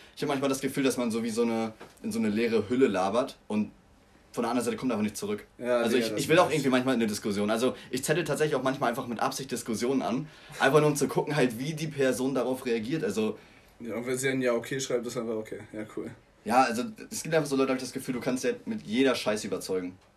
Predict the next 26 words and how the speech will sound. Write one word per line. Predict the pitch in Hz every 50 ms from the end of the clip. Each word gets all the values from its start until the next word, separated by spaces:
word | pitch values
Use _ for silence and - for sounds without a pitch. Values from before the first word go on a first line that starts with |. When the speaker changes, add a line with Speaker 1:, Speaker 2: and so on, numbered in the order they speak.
| -
Speaker 1:
Also | - 110 107 123
egal, | 120 107 131 135 143
was | 139 139 -
du | 131
schreibst, | - - 120 127 131 135 - -
es | 113 110
ist, | 113 107 -
es | - 110 110 -
ist | 113
im | 113
Endeffekt | 113 113 113 - 117 -
total | 110 - 104 95 95
egal. | 95 87 90 90 90 87 - - _ _ _ _ -
Speaker 2:
Ja. | - 107 101 90 - - - _ _ _ _ - - - _ - - -
Speaker 1:
So, | 95 95 92 85 - - - 92 101 98
das, | 117 110
sowas | 110 123 127 120 - - -
finde | 135 123 120
ich | 117
halt | 107 101 -
anstrengend. | - 98 101 - - - 98 98 95
Und | 107
ich | 110 101
find | - 139 131
bei | 131
Diskussionen, | 123 120 120 - 127 107 98 120 131 143 147 143 135